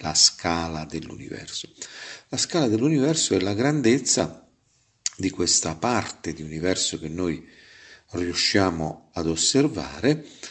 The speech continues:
e la cosa curiosa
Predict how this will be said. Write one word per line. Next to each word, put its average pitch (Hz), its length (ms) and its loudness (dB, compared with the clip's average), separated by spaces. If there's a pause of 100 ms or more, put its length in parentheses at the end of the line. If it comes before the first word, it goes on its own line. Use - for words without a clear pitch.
(380)
e 117 500 2 (760)
la 104 100 -4
cosa 101 500 0 (420)
curiosa 123 760 4